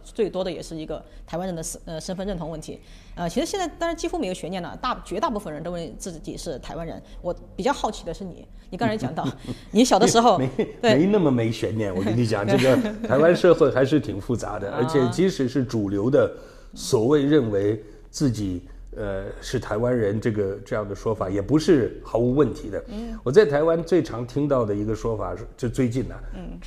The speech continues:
Speaker 2: 为了表达一种这个自己的宽容、包容，
Speaker 1: 嗯。
Speaker 2: 你会听到台湾的一些政治人物讲这种话，
Speaker 1: 讲什么？
Speaker 2: 说不管你的祖先是什么，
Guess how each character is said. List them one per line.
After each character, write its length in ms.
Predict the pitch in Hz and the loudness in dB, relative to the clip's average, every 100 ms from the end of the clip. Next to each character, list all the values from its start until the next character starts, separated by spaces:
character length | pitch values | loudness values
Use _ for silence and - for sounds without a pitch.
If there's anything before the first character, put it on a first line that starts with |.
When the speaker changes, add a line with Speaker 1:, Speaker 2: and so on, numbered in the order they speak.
| - | 2
Speaker 2:
为 140 | 208 | 6
了 80 | 151 | 6
表 400 | - - - 95 | 4 0 -6 -6
达 480 | - 80 92 113 - | -8 -6 -4 -6 -4
一 100 | 143 | -4
种 200 | 113 82 78 - - - - | -4 -6 -10 -18 -20 -18 -8
这 180 | 117 92 | -6 -4
个 320 | 90 85 85 | -6 -8 -10
自 160 | - 117 | -8 -8
己 120 | 95 | -8
的 100 | 82 - | -12 -16
宽 300 | - 135 127 | -18 -16 -6
容、 320 | 127 113 - 82 - | -4 -4 -6 -12 -8
包 140 | 135 | -4
容， 220 | 139 98 90 - - | -4 -6 -10 -16 -14
Speaker 1:
嗯。 100 | 240 | -10
Speaker 2:
你 40 | 262 | -6
会 160 | 131 | -6
听 200 | 113 123 | -6 -6
到 120 | 123 | -4
台 160 | 101 107 | -6 -8
湾 140 | 107 | -8
的 60 | 107 | -8
一 60 | 95 | -10
些 180 | - | -12
政 240 | 101 110 95 | -12 -10 -12
治 80 | 92 | -12
人 120 | 90 | -12
物 100 | 101 | -12
讲 180 | - 82 | -14 -14
这 100 | 104 | -14
种 120 | 85 92 - | -14 -18 -16
话， 140 | - | -14
Speaker 1:
讲 100 | 175 | -10
什 60 | - | -10
么？ 60 | |
Speaker 2:
说 120 | 175 170 - - | -10 -14 -14 -2
不 140 | 247 | 0
管 260 | 156 123 131 | 0 -4 -8
你 100 | 107 | -8
的 120 | 98 | -8
祖 260 | 113 - 95 | -10 -12 -16
先 220 | - 104 | -12 -12
是 180 | 104 104 | -12 -14
什 160 | - | -16
么， 120 | 92 | -16